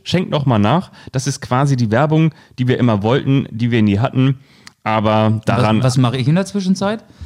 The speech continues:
Speaker 2: Ich muss jetzt hier entertainen, ne?
Speaker 1: Nee, du hörst dir das jetzt an, was Thomas Helmer uns zu sagen hat. Jetzt
Speaker 2: Ach
Speaker 1: läuft hier
Speaker 2: so,
Speaker 1: noch die Clip-,
Speaker 2: ich dachte,
Speaker 1: Klavier-
Speaker 2: der kommt jetzt hier gleich aus der Küche mit dem
Speaker 1: Nein,
Speaker 2: Punsch, an den
Speaker 1: guck mal,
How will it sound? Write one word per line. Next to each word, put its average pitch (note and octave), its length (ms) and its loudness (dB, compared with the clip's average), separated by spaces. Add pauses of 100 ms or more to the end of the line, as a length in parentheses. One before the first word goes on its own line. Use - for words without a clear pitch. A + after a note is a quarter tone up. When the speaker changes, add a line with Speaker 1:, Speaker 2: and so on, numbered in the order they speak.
(140)
Speaker 2:
Ich D#3+ 140 0
muss A#3+ 140 2
jetzt B3 140 -4
hier G#3+ 120 -2
entertainen, D3+ 580 0
ne? F3+ 260 0
Speaker 1:
Nee, G3 120 -6
du D#3 100 -4
hörst G#3 180 -2
dir F3+ 60 -2
das D#3+ 160 0
jetzt - 140 0
an, E3+ 260 2
was C3+ 140 0
Thomas D3+ 320 0
Helmer D3+ 340 4
uns C#3 240 0
zu G#2+ 140 -2
sagen A#2+ 300 2
hat. B2 120 2
Jetzt - 120 -2
Speaker 2:
Ach A#2+ 40 0
Speaker 1:
läuft A#2 120 2
hier A#2+ 100 4
Speaker 2:
so, A#2 60 4
Speaker 1:
noch A#2+ 60 2
die A#2 100 -4
Clip-, - 260 -2
Speaker 2:
ich B2 100 -4
dachte, - 120 2
Speaker 1:
Klavier- C#3 160 2
Speaker 2:
der C3+ 100 2
kommt D3 240 -2
jetzt A#2+ 160 -4
hier B2+ 120 2
gleich A#2 240 0
aus A#2 120 -6
der G#2+ 100 -2
Küche B2 300 0
mit F#2 100 -2
dem G2 80 -2
Speaker 1:
Nein, G2 300 2
Speaker 2:
Punsch, F#2+ 160 0
an G2 60 -6
den G2 100 -6
Speaker 1:
guck F#2+ 80 -2
mal, B2+ 80 2